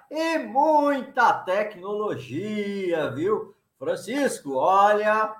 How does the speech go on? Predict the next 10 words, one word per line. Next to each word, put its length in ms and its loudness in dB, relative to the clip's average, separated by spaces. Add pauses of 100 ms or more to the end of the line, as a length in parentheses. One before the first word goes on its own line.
(480)
tivemos 640 -6
aí 220 -4
um 80 -12
final 460 -6
de 100 -18
semana 500 -6
repleto 1300 -4
de 140 -20
surpresas, 1400 -2
ok? 680 -6